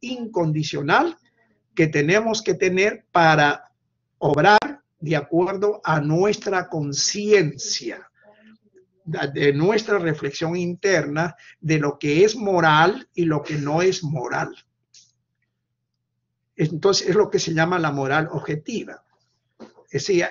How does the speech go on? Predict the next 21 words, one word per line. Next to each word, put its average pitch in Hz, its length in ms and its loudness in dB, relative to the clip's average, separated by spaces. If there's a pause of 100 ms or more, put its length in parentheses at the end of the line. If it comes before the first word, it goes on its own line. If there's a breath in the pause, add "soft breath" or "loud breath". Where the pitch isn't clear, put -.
ese 208 380 2
acto - 500 -2
en 165 260 0
sí 220 300 -4
mismo, 185 580 -4
¿es 202 220 2
moral 180 540 0 (160)
o 151 100 -4
no 160 160 0
es 180 100 0
moral? 165 380 -4 (1400 soft breath)
No, 143 280 -4
matar 143 480 -2
a 180 140 4
alguien, 220 420 -6 (180)
ese 156 300 -2
acto, 175 480 -2
el 135 160 -4
acto 170 320 -4
de 185 160 -2
matar, 156 540 -6